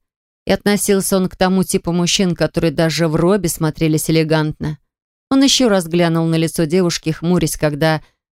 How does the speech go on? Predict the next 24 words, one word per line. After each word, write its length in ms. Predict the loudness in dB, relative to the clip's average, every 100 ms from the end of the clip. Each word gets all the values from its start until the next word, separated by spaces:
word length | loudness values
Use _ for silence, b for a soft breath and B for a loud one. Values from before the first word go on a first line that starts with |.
| _
заметил 500 | 0 2 2 2 -2
почти 360 | 0 -2 -2 -2
зажившую 580 | 0 0 -2 -4 -2 0
ранку 320 | 0 -4 -4
на 100 | -2
губах. 460 | -2 -2 -6 -8 _ _ _ _ _ _ _ _ _ _ _ _ _ _ _
«Если 220 | -4 -2 -2
использую 440 | 0 0 0 0
помаду, 440 | 0 0 0 0
будет 320 | -2 -2 -2 -4
выглядеть 420 | -2 -2 -4 -4
еще 200 | -6 -6
хуже», 400 | -10 -12 -12 -14 _ _ _ _ _ _ _ -2
прокомментировала 800 | 0 2 2 2 0 2 2
его 220 | 2 0 -2
взгляд 360 | -2 -2 -2
Маргарита. 640 | -4 0 0 -2 -6 -16 -16 _ _ _ _ _ _ _ _ _ _ _ _
«Ты 160 | 0 2
не 140 | 2
должна 420 | 0 -2 0 -2 -2
попадать 420 | -2 -2 -2 -4
в 60 |
такие 280 | -6 -4 -4
ситуации». 720 | -2 -2 -2 -4 -8 -14 -16